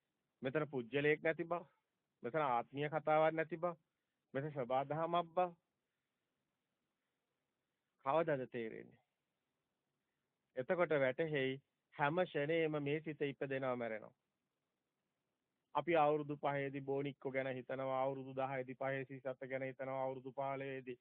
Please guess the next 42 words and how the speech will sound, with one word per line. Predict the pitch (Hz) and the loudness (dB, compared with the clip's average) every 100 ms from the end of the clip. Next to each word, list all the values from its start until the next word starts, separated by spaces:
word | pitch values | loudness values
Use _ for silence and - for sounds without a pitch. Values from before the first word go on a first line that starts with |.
| _ _ _ | _ _ _
ඕ | 131 143 | 0 2
ලෙවල්, | 143 139 139 | 4 2 2
ඒ | 135 | 2
ලෙවල් | 135 139 135 | 2 0 0
ගැන | 139 | -2
හිතනවා, | 135 135 135 139 135 | -2 -4 -4 0 2
අවුරුදු | 135 135 135 | 0 0 -4
විස්ස | 135 131 | -4 -4
වෙනකොට | 135 135 135 | -4 -2 -2
ගෑල් | 135 135 131 | -2 0 0
ළමයි, | 131 135 | -2 -2
පිරිමි | 135 135 135 | -4 -4 -4
ළමයි | 131 135 | -4 -4
ගැන | 131 135 | -4 -6
හිතනවා, | 131 135 139 - _ _ - | -6 -4 -6 -8 _ _ 4
අවුරුදු | 139 156 147 151 | 6 6 4 -2
තිහ | 147 151 | 0 2
හතලිහ | 143 143 143 | 2 2 2
යනකොට | 143 139 143 | 2 2 2
ළමයි | 139 139 143 | 2 2 0
ගැන | 139 139 | 0 0
හිතනවා, | 139 127 139 143 143 _ _ _ - | -2 -2 -2 -2 -4 _ _ _ 0
දේවල් | 139 143 147 | 4 4 4
දොරවල් | 143 139 139 | 4 4 2
ගැන | 139 | 0
හිතනවා, | 135 131 139 143 143 | 0 -2 -2 2 4
අවුරුදු | 139 143 139 | 4 2 -2
පනහ | 143 131 139 143 | 0 2 2 2
හැට | 135 135 | 0 0
වෙනකොට | 143 143 143 143 | 0 0 -2 0
අපි | 139 131 131 | -2 -2 -6
මුණුබුරෝ | 139 143 147 139 | -4 -2 0 0
ගැන | 135 135 | 0 -2
හිතනවා, | 135 127 135 139 | -2 -2 -2 -2
ඊට | 131 127 | -4 -4
පස්සේ | 135 135 | -4 -4
දිව්‍ය | 123 123 127 | -6 -4 -2
ලෝකයක් | 120 131 123 | -2 -4 -4
ගැන | 131 | -4
හිතලා | 131 139 | -2 -2
මැරලා | 139 120 110 101 | -2 -2 -4 -8
යනවා. | 104 | -12